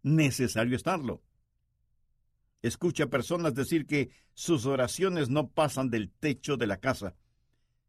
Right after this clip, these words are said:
Tal vez este sea su problema, porque a lo mejor usted tiene a Dios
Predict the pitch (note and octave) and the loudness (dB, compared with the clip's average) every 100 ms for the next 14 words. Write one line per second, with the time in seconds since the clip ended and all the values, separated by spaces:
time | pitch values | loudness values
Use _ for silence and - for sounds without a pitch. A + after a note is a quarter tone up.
0 | _ A3+ A#3 C#4 C4 G3 A#3+ - G#3+ - | _ 0 0 0 -2 0 0 0 -2 0
1 | A3 G#3 F#3 - F#3+ F#3+ G3 A#3+ D#3 - | 0 0 -2 -4 -4 -2 -2 0 -2 -6
2 | - F#3 E3+ E3+ E3+ E3 G3 - D3 - | -4 -2 2 0 0 0 -2 -2 -6 0
3 | F3 D3 G#2+ - _ _ _ _ _ _ | 0 0 -4 -20 _ _ _ _ _ _
4 | _ C#3+ D3+ C3+ A#2+ A#2+ G#3+ E3 - - | _ 2 2 4 2 2 0 -2 -4 -18